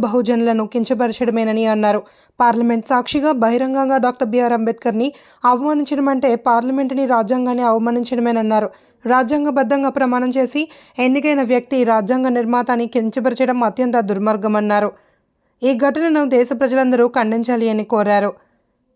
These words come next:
సామాజిక అసమానతలపై అలుపెరగని పోరాటం చేసిన గొప్ప, ఉత్తమ దేశభక్తుడు, మహోన్నతమైన వ్యక్తి అంబేద్కర్ అని కొనియాడారు. సామాజిక న్యాయాన్ని, సమానత్వాన్ని దెబ్బతీస్తూ, మనధర్మాన్ని ముందుకు తీస్తూ, ప్రజల భవిష్యత్తును నాశనం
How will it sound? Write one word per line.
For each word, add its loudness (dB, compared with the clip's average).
సామాజిక 0
అసమానతలపై 0
అలుపెరగని 0
పోరాటం 0
చేసిన -2
గొప్ప, -2
ఉత్తమ -2
దేశభక్తుడు, 0
మహోన్నతమైన -2
వ్యక్తి -2
అంబేద్కర్ -2
అని -4
కొనియాడారు. 0
సామాజిక 2
న్యాయాన్ని, 2
సమానత్వాన్ని 0
దెబ్బతీస్తూ, -2
మనధర్మాన్ని 0
ముందుకు -2
తీస్తూ, -2
ప్రజల 2
భవిష్యత్తును 0
నాశనం 0